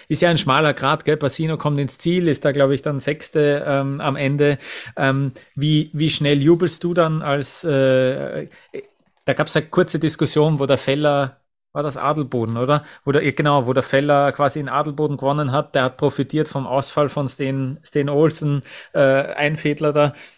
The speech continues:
Äh, wie, wie schnell jubelst du dann? War das ein bisschen zu früh und zu energisch? Aber das ist genau, das ist genau das, was, wo man sich nie so ganz sicher war b-,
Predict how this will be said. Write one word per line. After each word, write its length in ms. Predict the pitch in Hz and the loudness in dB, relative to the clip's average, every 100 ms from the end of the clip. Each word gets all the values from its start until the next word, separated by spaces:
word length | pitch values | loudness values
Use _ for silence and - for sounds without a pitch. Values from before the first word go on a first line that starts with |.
| _ _ _ | _ _ _
Äh, 400 | 147 135 135 131 - _ _ - | 0 4 4 4 -2 _ _ -12
wie, 260 | 156 180 | -8 -4
wie 100 | 165 156 | -2 0
schnell 260 | 156 143 | 2 4
jubelst 360 | 165 180 165 - | 4 2 0 -2
du 60 | |
dann? 360 | 160 160 160 156 | -2 0 -2 0
War 140 | 131 | 0
das 160 | 143 143 | 0 0
ein 80 | 143 | -2
bisschen 280 | 156 143 139 | -2 -4 -4
zu 140 | 151 | -6
früh 300 | - 151 160 | -2 0 0
und 180 | 151 131 | 0 -2
zu 160 | 160 | -4
energisch? 760 | 156 139 131 147 156 151 - - | -2 0 0 0 0 -2 -4 -6
Aber 320 | 139 135 135 - - - | 0 2 2 -2 -20 -6
das 140 | 139 | -6
ist 160 | 143 - | -4 -6
genau, 720 | 147 135 139 151 151 139 _ _ _ _ _ 143 - | -4 0 2 4 2 0 _ _ _ _ _ -12 -6
das 160 | 143 | -4
ist 140 | 139 - | -4 -4
genau 280 | 147 143 | -2 0
das, 520 | 147 143 143 - - 143 | 0 0 -2 -4 -6 -2
was, 420 | 143 - - - - 90 - - | -2 -2 -8 -12 -14 -16 -20 -18
wo 340 | 165 - - 160 | -16 -6 2 4
man 120 | 160 | 4
sich 180 | 165 147 | 2 2
nie 160 | 170 | 2
so 120 | 185 170 | 2 0
ganz 260 | 151 143 | 0 0
sicher 600 | 175 165 170 151 143 139 | -4 0 2 4 4 2
war 440 | 131 135 143 143 | 0 0 0 -2
b-, 80 | 123 | -6